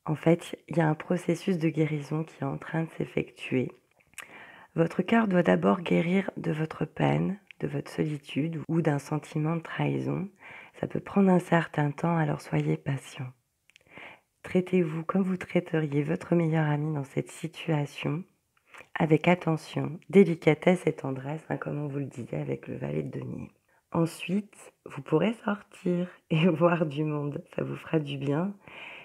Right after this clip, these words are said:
Et aller également dans la nature, qui est vraiment une grande guérisseuse, auprès des animaux également, pour raviver le fait que vous êtes un esprit spirituel. Alors quand on parle d'amour immortel, moi ça me fait penser quelque part à, à de l'amour inconditionnel.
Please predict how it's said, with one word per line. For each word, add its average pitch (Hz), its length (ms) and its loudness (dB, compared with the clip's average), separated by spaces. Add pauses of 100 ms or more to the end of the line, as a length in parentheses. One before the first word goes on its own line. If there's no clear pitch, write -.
(160)
Et 170 140 6
aller 165 220 6
également 151 420 4
dans 156 180 0
la 151 160 0
nature, 143 460 -4
qui - 160 -4
est 156 40 6
vraiment 151 340 -2
une 143 120 0
grande 156 380 0
guérisseuse, 151 840 0
auprès 151 240 -4
des 143 200 -4
animaux 147 440 0
également, 139 640 -2 (800)
pour 185 160 2
raviver 160 560 2
le 143 120 2
fait 160 340 2
que - 160 -8
vous 139 280 -2
êtes 156 160 0
un 147 120 0
esprit 143 320 -8
spirituel. - 760 -10 (400)
Alors 156 260 -2
quand 185 280 -4
on 185 80 2
parle 190 280 2
d'amour 175 360 2
immortel, 180 680 -2
moi 175 200 -2
ça 165 180 -6
me 160 60 -2
fait 165 180 -4
penser 160 440 -8
quelque 151 340 -8
part 170 360 -6
à, 139 260 -8 (500)
à 170 100 2
de 156 60 0
l'amour 175 340 2
inconditionnel. 156 1120 -6